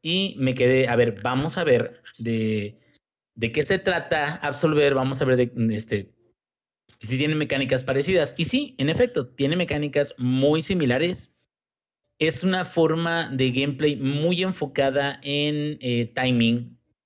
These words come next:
para utilizar combos en contra de N P Cs o en contra de otros personajes. Y bloqueos y esquivos, pero, o sea, como muy justi-, muy justo cada uno de, de esos elementos, eh, mecánicos.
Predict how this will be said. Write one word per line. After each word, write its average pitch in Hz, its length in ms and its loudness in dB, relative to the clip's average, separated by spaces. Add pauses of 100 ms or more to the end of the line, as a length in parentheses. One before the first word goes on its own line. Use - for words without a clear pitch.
(140)
para 113 960 -2 (880)
utilizar 131 540 -2
combos 160 440 0
en 139 160 -4
contra 135 320 -2
de 127 180 2
N 131 140 -2
P 131 140 -4
Cs 135 240 -4
o 135 40 -4
en 110 100 -2
contra 117 240 0
de 117 60 4
otros 113 140 -8
personajes. 160 580 -6 (720)
Y 202 420 0
bloqueos 147 960 2
y 180 220 2
esquivos, 165 680 0
pero, 139 160 0
o 135 40 2
sea, 147 200 -4
como 156 240 2
muy 170 320 0
justi-, - 600 -8
muy 139 360 -2
justo 180 300 -4
cada 147 160 0
uno 139 180 0
de, 113 240 0 (280)
de 127 100 -2
esos 131 240 -4
elementos, 123 580 2
eh, 107 400 2
mecánicos. 110 640 -4